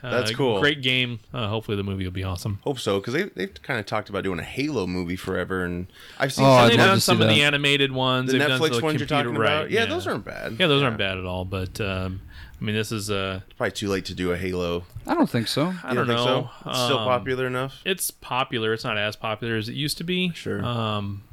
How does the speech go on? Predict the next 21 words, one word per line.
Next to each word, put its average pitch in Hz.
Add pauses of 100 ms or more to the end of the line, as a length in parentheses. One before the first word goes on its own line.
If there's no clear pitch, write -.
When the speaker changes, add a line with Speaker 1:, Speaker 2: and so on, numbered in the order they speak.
(140)
Speaker 1:
but 117
it's 117
still, 104
it's 117
still 110
quite -
the 104
franchise. 107
I 110
mean, 107
it'll 104
sell 98
a 101
lot. 98 (600)
Uh, 101 (420)
my 131
only 120
concern 110
is 104
video 131
game 113